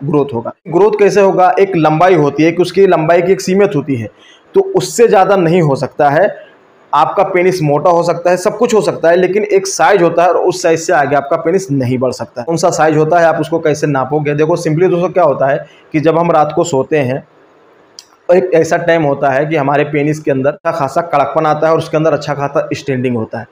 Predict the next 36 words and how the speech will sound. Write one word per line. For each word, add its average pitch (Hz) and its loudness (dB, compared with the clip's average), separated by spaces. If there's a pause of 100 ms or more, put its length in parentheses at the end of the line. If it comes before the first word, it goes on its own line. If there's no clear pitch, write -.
(260)
और 156 0
उसके 160 -2
अंदर 170 0
अच्छा 156 -4
खासा 151 -2
standing 131 -2
होता 120 -6
है, 117 -12
ठीक 170 -2
है, 156 -2 (200)
आपके 143 -2
penis 139 -2
के 151 -2
अंदर, 156 0 (160)
हर 208 2
किसी 185 -2
के 170 -2
पेनिस 147 -2
के 151 -2
अंदर 156 -2 (260)
ऐसी 151 0
होती 131 -2
है। 107 -8
यानी - -6
चौबीस 190 2
घंटे 175 2
के 196 0
अंदर, 190 0 (380)
चौबीस 170 2
घंटे 170 2
के 170 0
अंदर 175 0
आपके 165 0
penis 175 0
के 175 0
अंदर 170 0